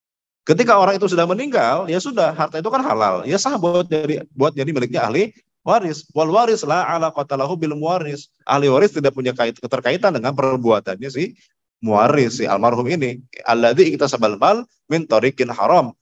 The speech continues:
Fayatibu lahu hadzal mal. Maka halal bagi ahli waris mendapatkan harta ini. Meskipun dulu almarhum mendapatkan dengan cara yang haram. Li'annahu la taziru waziratun wizra. Ini dalilnya ternyata. Karena orang tidak menanggung beban dosa orang lain.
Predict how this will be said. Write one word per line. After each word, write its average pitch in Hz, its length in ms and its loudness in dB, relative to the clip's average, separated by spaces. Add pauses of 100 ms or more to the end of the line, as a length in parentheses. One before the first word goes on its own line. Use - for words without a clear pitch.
(120)
Fayatibu 208 800 0
lahu 185 160 2
hadzal 190 240 2
mal. 196 160 -2
Maka 180 240 -4
halal 220 320 -2
bagi 180 160 -2
ahli 165 160 -2
waris 196 240 0
mendapatkan 151 480 -4
harta 160 80 -6
ini. 160 400 -4 (440)
Meskipun 123 400 2
dulu 151 160 8
almarhum 143 320 4
mendapatkan 117 320 0
dengan 113 240 -6
cara 107 160 -2
yang 143 160 -2
haram. 208 320 0 (240)
Li'annahu 147 560 2
la 160 160 4
taziru 151 640 0
waziratun 135 720 -4
wizra. 120 400 -4
Ini 117 80 -8
dalilnya 120 400 0
ternyata. 92 320 -12 (320)
Karena 110 320 0
orang 135 400 2
tidak 123 240 -2
menanggung 113 400 -2
beban 131 240 2
dosa 110 240 -4
orang 127 240 0
lain. 131 240 -2